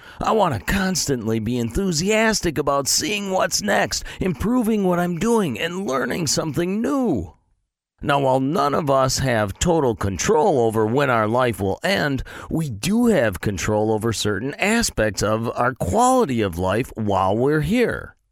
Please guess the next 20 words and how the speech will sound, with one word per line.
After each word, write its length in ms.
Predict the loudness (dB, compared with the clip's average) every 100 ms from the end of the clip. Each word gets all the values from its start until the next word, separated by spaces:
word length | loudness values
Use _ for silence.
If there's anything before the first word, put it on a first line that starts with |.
| _ -8
We 200 | -4 -4
do 320 | -2 0 2
have 260 | 2 0 0
some 220 | -4 -2
control 560 | -4 -2 0 0 0
over 180 | 0 -2
the 100 | -4
probability 920 | -6 -4 -2 0 0 2 2 0 0
of 80 | -2
how 240 | 0 0
good 280 | 0 0 2
our 160 | 2 2
life 380 | 2 2 2 0
will 100 | 0
be 320 | 0 0 0 -4 -6
and 180 | -4 -2
the 100 | -2
probability 1000 | -2 0 2 0 0 2 2 2 2 0
of 200 | 0 0 4
which 300 | 2 2